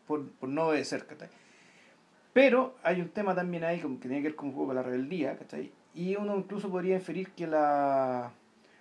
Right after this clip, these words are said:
la fisura, ¿cachai? Viene incluso por la misma fe, ¿cachai?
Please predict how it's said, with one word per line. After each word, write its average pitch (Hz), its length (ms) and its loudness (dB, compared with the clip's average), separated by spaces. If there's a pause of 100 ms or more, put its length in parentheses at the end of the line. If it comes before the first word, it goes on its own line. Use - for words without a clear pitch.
(100)
la 139 120 0
fisura, 214 520 4
¿cachai? 170 340 -8 (280)
Viene 180 180 2
incluso 208 320 -4
por 185 120 2
la 156 80 2
misma 156 180 0
fe, - 320 0 (400)
¿cachai? 131 240 -10